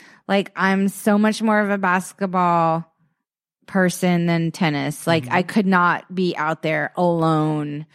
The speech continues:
Speaker 2: This is why,
Speaker 1: dealing.
Speaker 2: this is why
Speaker 1: Like
Speaker 2: it's been
Speaker 1: theater is like my thing. Like I ha-, like put me in an ensemble. I can be such a team player. Like I can get us through
Speaker 2: Well, this
Speaker 1: that.
Speaker 2: is why it's taken me so long to get back into stand-up is because it's so much fun to work with other people.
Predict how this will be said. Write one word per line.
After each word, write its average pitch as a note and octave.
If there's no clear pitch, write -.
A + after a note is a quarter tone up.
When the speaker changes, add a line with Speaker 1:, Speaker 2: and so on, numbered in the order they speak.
Speaker 2:
This G3
is G3+
why, A3
Speaker 1:
dealing. F3+
Speaker 2:
this F#3+
is G#3+
why A#3+
Speaker 1:
Like A#3
Speaker 2:
it's -
been G#3
Speaker 1:
theater D4+
is F#4+
like D4+
my C4
thing. A#3
Like G#3
I G3+
ha-, A#3+
like G#3
put B3+
me E4
in F#4
an F4+
ensemble. C4
I G#3
can G#3
be A3+
such G#3
a G#3+
team A#3
player. F#3
Like F#3+
I F#3
can G#3
get F#3+
us G3
through F3+
Speaker 2:
Well, E3
this F3+
Speaker 1:
that. D#3+
Speaker 2:
is -
why E3+
it's D#3
taken F3
me D3
so C#3
long C#3+
to C3+
get C3
back B2
into A#2
stand-up F3
is B2+
because C3
it's D3+
so D#3+
much E3
fun F3
to D#3+
work C3+
with C#3
other A#2+
people. F3+